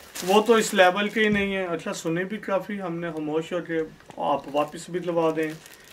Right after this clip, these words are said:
ये मैं अपना experience बयान कर रहा हूँ, क्योंकि कुछ दोस्तों के पास मेरा number भी है। अल्लाह का एहसान है, ऐसा experience भी हुआ, फिर उन्हीं लोगों ने हमसे तीन तीन दफ़ा मंगवाए,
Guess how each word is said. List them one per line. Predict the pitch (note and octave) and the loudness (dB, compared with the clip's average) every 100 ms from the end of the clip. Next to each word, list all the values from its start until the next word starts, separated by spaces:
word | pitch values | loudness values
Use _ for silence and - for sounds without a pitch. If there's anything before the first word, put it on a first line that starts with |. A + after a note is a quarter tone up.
| - | -4
ये | F3 A3 | 2 6
मैं | A#3 | 6
अपना | G#3+ A3 A3+ | 4 2 0
experience | A3 - G#3+ G#3 G#3 F3+ | 0 -2 -2 0 -2 -2
बयान | F#3 F3 E3 | 0 0 0
कर | F3+ F3 | 0 0
रहा | G3+ | -2
हूँ, | G#3+ - | -2 2
क्योंकि | A#3 A#3 B3+ B3+ | 4 8 6 6
कुछ | D4 C4+ | -2 0
दोस्तों | G#3+ G#3+ G#3 A#3+ | 6 6 6 4
के | A#3 A#3+ | 6 6
पास | A#3+ A3+ A3+ | 6 6 4
मेरा | G#3+ G3 G#3 | 0 4 4
number | G3+ F#3+ G3 | 4 0 -2
भी | G3 F#3+ | 0 0
है। | E3 C3 C3 | 0 0 2
अल्लाह | G3 A3+ B3+ | 6 8 8
का | C4 B3+ | 6 4
एहसान | A#3+ A#3+ G#3 A3 A#3+ | 4 4 4 4 6
है, | G#3 | 4
ऐसा | G#3 A#3 | 4 4
experience | A#3 - - A3+ A#3 A3+ G#3 | 4 0 -2 4 4 4 2
भी | B3 | 2
हुआ, | G#3+ A3+ A3+ | 4 4 4
फिर | A#3+ A#3+ | 6 6
उन्हीं | A#3 A3+ D4 | 6 8 8
लोगों | C4+ B3 A#3+ B3+ | 10 6 6 4
ने | C4 | 6
हमसे | A3+ G#3+ A#3 B3 A#3+ A3 - A3+ | 6 4 6 10 10 8 -2 4
तीन | G#3+ G#3 | 4 6
तीन | A#3 A#3 | 6 6
दफ़ा | A3+ A3+ A3+ | 6 6 4
मंगवाए, | A3+ A3 G#3 G3 F#3 | 2 0 6 6 6